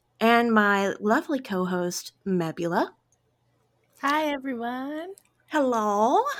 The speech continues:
Speaker 1: We'll be bringing you the creepy tales of Waverly Hills Sanatorium in Louisville, Kentucky.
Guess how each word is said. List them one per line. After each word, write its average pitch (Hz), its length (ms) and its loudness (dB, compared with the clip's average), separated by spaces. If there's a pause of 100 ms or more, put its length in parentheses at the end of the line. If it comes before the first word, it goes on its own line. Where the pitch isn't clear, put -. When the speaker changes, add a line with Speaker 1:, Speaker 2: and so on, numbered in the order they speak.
(300)
Speaker 1:
We'll 240 440 2
be 226 240 -2
bringing 190 500 0
you 165 300 -4
the 190 420 0
creepy 262 400 -2
tales 156 800 -4 (420)
of 202 360 4
Waverly 269 880 2
Hills 190 760 0 (100)
Sanatorium 180 1400 -2 (120)
in 165 720 -4
Louisville, 208 640 -2
Kentucky. 208 760 -6